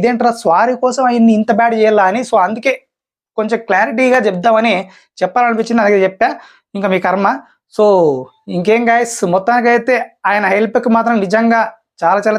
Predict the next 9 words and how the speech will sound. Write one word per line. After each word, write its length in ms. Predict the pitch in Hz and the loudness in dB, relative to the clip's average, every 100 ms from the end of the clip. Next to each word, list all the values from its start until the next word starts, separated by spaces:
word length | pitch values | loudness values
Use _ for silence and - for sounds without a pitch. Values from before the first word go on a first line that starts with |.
| 208 | -2
థ్యాంక్స్ 200 | 190 - | -4 -4
చెప్పుకోవాల్సిందే 500 | 190 - 190 185 175 | -4 -2 -2 0 0
వాళ్ళ 120 | 180 175 | 0 0
ఫ్యామిలీ 220 | 170 180 170 | -2 0 0
మాత్రం. 200 | 165 202 233 - - - | 0 -2 -4 -12 -20 -4
So 80 | 175 180 165 147 | 0 2 2 -2
మొత్తానికైతే 600 | - 208 226 226 226 240 226 | -2 -2 2 0 2 2 2
ఏం 60 | 220 | 0
చేస్తాం 280 | 220 233 | 0 0